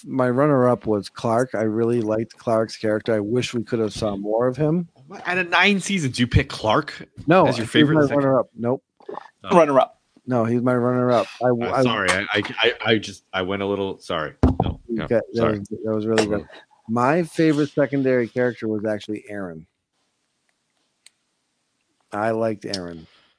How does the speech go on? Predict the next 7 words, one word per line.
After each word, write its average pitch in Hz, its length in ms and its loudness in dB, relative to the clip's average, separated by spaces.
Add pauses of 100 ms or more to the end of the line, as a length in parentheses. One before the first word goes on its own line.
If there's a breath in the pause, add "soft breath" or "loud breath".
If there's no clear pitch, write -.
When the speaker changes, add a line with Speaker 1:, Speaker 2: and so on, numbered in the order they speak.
(380)
Speaker 2:
I 101 80 6
did 95 200 2
like 80 180 0
her. 78 140 -6 (180)
Yep. 87 180 -6 (280)
Speaker 1:
Yep. 110 220 -6 (440)
Speaker 2:
Yep. 82 160 -6